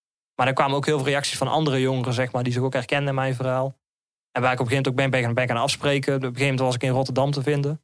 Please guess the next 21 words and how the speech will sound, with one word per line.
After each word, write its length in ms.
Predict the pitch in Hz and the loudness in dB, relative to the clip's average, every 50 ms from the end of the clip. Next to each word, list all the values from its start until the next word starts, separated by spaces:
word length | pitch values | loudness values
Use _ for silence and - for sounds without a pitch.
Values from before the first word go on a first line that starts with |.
| _ _ _ _ _ _ _ | _ _ _ _ _ _ _
Dan 120 | - 127 | 0 2
weer 100 | 123 127 | 2 4
in 60 | 123 127 | 2 2
Den 140 | 135 131 | 2 2
Haag, 300 | 123 120 127 143 151 143 | 2 2 2 2 2 2
dan 160 | 131 143 139 135 | 2 0 2 2
weer 160 | 131 131 123 | 2 2 0
in, 160 | 135 135 131 | 0 0 0
eh, 180 | 131 131 131 - | 0 0 0 0
Amsterdam. 480 | 139 147 139 - - 131 139 143 147 | 0 0 0 -2 0 0 0 0 0
Ik 80 | 143 139 | -2 -2
heb, 180 | - 131 - | -4 -4 -6
ik 100 | - - | -6 -4
heb 100 | - 131 | -2 0
heel 120 | 120 127 120 | 0 2 2
Nederland 340 | 123 135 151 151 143 139 147 | 2 2 2 2 0 0 0
overgereisd 480 | 147 135 123 - 135 143 147 143 - | 0 -2 -2 0 0 0 0 -2 -2
op 80 | - 135 | -2 -2
een 60 | 127 | 0
gegeven 180 | 131 139 143 139 | 0 0 0 0
moment. 240 | 139 139 160 - | -2 -4 -6 -8